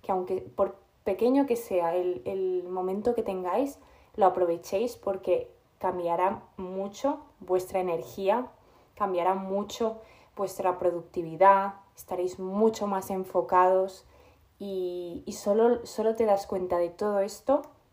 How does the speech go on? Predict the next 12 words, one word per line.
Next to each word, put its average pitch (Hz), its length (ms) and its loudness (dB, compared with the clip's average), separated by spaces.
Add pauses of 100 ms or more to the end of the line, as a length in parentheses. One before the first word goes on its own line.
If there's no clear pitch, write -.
(120)
cuando, 175 720 2
cuando 175 240 -2
lo 165 140 4
haces, - 420 -2
¿no? 240 200 -4
Cuando 170 540 -4
tienes 180 300 -8
el 180 100 0
hábito 190 320 4
de 185 60 -2
hacerlo 208 600 0 (520)
y 202 400 0